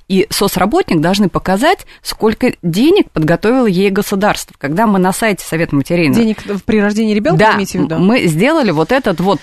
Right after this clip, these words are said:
Speaker 1: м, значит, материнский мотиватор, я его называю, да, вот когда ты, значит, вводишь, сколько у тебя детей, какой ребенок рождается, работаешь, не работаешь, да, то есть отвечаешь на несколько вопросов, дальше кнопочка "Рассчитать",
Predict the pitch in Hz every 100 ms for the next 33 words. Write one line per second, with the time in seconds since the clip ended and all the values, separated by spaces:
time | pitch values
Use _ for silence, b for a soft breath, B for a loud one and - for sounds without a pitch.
0 | - 107 127 135 143 143 143 139 143 -
1 | 139 139 151 151 190 262 262 - 220 208
2 | 196 185 165 B B B B 175 180 196
3 | 254 220 151 139 135 123 120 127 135 160
4 | 139 73 127 233 311 175 - 175 165 147
5 | 143 - 156 139 127 147 190 156 127 -
6 | - - - 196 160 - 147 139 143 -
7 | 285 339 - 156 160 151 143 135 131 139
8 | 156 254 294 285 170 151 147 147 - -
9 | 147 143 175 302 349 175 170 277 294 -
10 | - - - 247 160 165 - 143 151 151
11 | 170 320 403 180 B B B 170 247 -
12 | 180 214 175 139 - 156 202 285 - -
13 | 208 151 127 - -